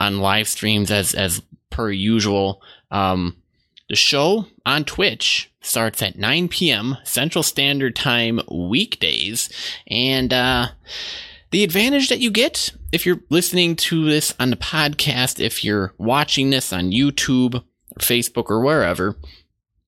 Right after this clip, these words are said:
is that you get to watch the show itself, this show that you're listening to, watching right now,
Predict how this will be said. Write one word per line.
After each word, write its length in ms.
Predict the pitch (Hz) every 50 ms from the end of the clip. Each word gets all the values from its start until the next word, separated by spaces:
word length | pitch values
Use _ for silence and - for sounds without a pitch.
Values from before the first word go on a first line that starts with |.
| _ _ _ _ _ - - - -
is 160 | - 143 135 123
that 460 | 135 127 123 120 - - - - - _ _ _ _ _ _ _ _ _ _ _ _ -
you 120 | 123 139
get 160 | 143 190 185 -
to 100 | 170 151
watch 540 | 147 147 151 147 - - - - - - _ -
the 120 | 127 120
show 640 | - - - - - 196 208 139 90 76 58 - - - - - _ _ _ _ _
itself, 600 | - - - - - 208 214 156 98 87 - - -
this 180 | 151 185 202
show 240 | - - 247 262 170
that 120 | 110 104
you're 120 | - 143 180
listening 320 | 202 - - 135 113 101 95
to, 200 | - 90 85 -
watching 400 | - 175 226 - - 113 92 87 -
right 180 | - 170 165
now, 380 | 180 202 202 120 85 110 110